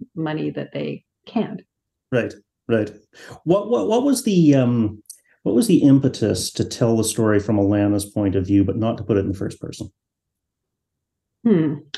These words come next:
Speaker 1: Well, I, I am mostly in her head. It's true. Like, I am mostly with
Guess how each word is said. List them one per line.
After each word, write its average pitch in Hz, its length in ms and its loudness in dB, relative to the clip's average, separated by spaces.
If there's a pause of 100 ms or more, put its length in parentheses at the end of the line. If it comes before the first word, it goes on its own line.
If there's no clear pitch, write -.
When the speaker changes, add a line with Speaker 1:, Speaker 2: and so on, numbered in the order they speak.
(120)
Speaker 1:
Well, 302 420 2
I, 240 280 -2 (1000)
I 226 160 -2
am 294 280 4
mostly 269 520 4
in 208 140 4
her 185 180 -2
head. 170 380 -4
It's - 260 -14
true. - 280 0
Like, 185 160 0
I 196 80 -2
am 208 220 2
mostly 202 380 -2
with 175 300 -6